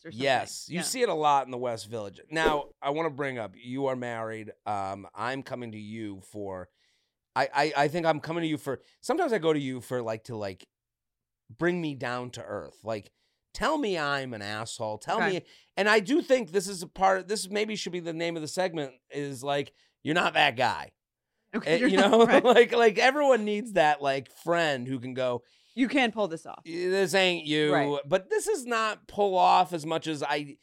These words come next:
Speaker 2: you've been married, you've been through the
Speaker 1: Right.
Speaker 2: wedding thing."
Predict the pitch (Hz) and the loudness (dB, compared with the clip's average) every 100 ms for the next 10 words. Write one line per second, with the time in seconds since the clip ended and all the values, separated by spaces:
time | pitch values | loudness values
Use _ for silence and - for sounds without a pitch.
0 | _ _ _ - 143 147 143 143 143 165 | _ _ _ -12 -8 -6 -4 -4 0 2
1 | 180 190 185 147 135 117 156 143 143 135 | 2 2 0 -2 -10 -6 -6 -6 -4 -4
2 | 131 151 151 147 135 - 170 170 175 170 | -2 -2 0 -2 -6 -8 -4 -2 -2 -6